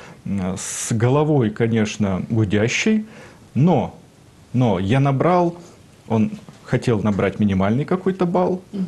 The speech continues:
Speaker 1: но набрал вполне балл, который был необходим даже для поступления на физико-математические факультеты. Вот, э, пример того, что Господь не оставляет в своей милости. А в целом я знаю, что существуют,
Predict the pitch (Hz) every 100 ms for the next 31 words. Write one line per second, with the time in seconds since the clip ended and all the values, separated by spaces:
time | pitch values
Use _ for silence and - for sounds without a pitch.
0 | 190 123 123 113 120 156 160 - 127 120
1 | 110 107 147 143 - - - - 113 120
2 | 117 107 113 107 107 117 113 147 117 127
3 | 104 - - 95 95 104 113 113 110 -
4 | - 90 95 92 92 - 107 101 98 98
5 | 101 95 107 - - - 98 123 113 107
6 | - - - - - 107 120 180 - 123
7 | 113 110 131 151 - 131 131 165 165 -
8 | 123 113 - - 113 120 - 147 135 120
9 | 117 143 143 202 156 95 - - - -
10 | - - 117 113 104 90 - - - -
11 | - - - - - - - 127 123 123
12 | 131 - 175 175 135 120 120 120 135 127
13 | 120 - 110 - - 127 - 131 131 110
14 | 107